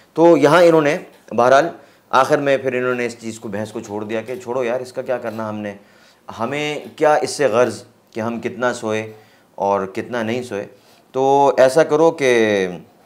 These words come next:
اب بھوک لگ رہی ہے، بھوک کا ان کو احساس ہو رہا تھا، اٹھتے ساتھ ہی، آ، تو کہنے لگے کہ کچھ نقدی ہے ہمارے پاس،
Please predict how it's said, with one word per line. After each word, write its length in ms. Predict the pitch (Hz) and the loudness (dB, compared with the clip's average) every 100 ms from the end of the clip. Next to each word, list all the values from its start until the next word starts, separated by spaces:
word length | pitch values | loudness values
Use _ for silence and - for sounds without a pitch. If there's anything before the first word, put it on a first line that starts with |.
| _ _ _ _ _ - | _ _ _ _ _ -2
اب 340 | 113 110 95 | 0 0 -10
بھوک 220 | 80 120 139 | -6 -6 0
لگ 80 | |
رہی 260 | 135 131 139 | 0 0 -4
ہے، 60 | 131 | -6
بھوک 260 | 98 110 | -8 -8
کا 60 | 120 | -8
ان 120 | 117 | -6
کو 100 | 113 | -4
احساس 380 | 107 113 113 120 | -4 0 -2 0
ہو 120 | 123 | -4
رہا 80 | 135 | -4
تھا، 140 | 143 | -4
اٹھتے 300 | 120 101 - | -6 -6 -8
ساتھ 320 | 113 107 101 | -4 -4 -4
ہی، 80 | 101 95 _ _ _ _ _ _ | -10 -16 _ _ _ _ _ _
آ، 520 | - 87 87 87 87 | -14 -8 -8 -8 -10
تو 240 | - 104 | -10 -10
کہنے 220 | 95 113 120 | -8 -10 -8
لگے 220 | 120 127 | -8 -8
کہ 360 | 120 104 92 85 - _ _ - - | -4 -4 -4 -8 -16 _ _ -20 -10
کچھ 340 | 120 - - | -8 -8 -12
نقدی 460 | 104 110 113 143 117 | -6 -6 -6 -6 -4
ہے 80 | 117 | -4
ہمارے 320 | 117 104 107 | -6 -8 -6
پاس، 380 | 131 131 - | -6 -6 -8